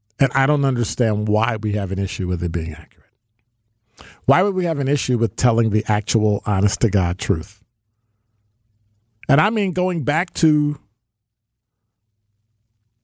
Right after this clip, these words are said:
Africa and telling, "These are the things that occurred. These are the things that happened in Africa, in the continent.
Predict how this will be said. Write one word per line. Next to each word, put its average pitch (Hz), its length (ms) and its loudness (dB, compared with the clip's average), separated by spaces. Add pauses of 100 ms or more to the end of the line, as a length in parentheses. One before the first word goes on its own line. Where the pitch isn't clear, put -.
(1600)
Africa 156 680 -2 (160)
and 135 300 -2
telling, 127 560 -2 (640)
"These 147 420 2
are 170 60 2
the 160 140 2
things 120 680 -2 (680)
that 117 180 4
occurred. 104 560 0 (340)
These 131 220 4
are 139 60 2
the 120 140 -4
things 127 260 0
that 107 120 0
happened 123 400 0
in 131 100 2
Africa, 123 580 0
in 120 140 4
the 120 80 0
continent. 120 800 -2